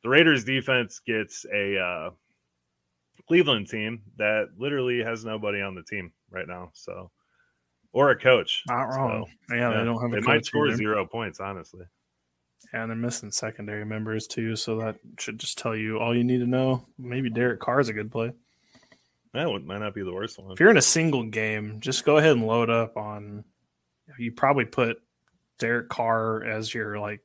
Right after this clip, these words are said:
Speaker 2: captain or whatever, and then Nick Chubb, and then just fill in the rest with randos.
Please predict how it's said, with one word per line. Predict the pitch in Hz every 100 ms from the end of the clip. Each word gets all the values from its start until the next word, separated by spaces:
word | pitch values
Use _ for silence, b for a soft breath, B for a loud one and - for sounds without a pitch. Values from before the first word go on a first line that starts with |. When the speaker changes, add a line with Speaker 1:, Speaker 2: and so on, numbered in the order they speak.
| _ _ -
Speaker 2:
captain | - 110 - 107
or | 104
whatever, | 107 107 110 113
and | 110 110
then | 110 117 b b b b b
Nick | 127 117
Chubb, | - 147 127 113 110
and | 113
then | 117 113
just | 110 -
fill | - 131 127
in | 120
the | 120
rest | 123 120 -
with | 117
randos. | 123 131 131 131 131 135 131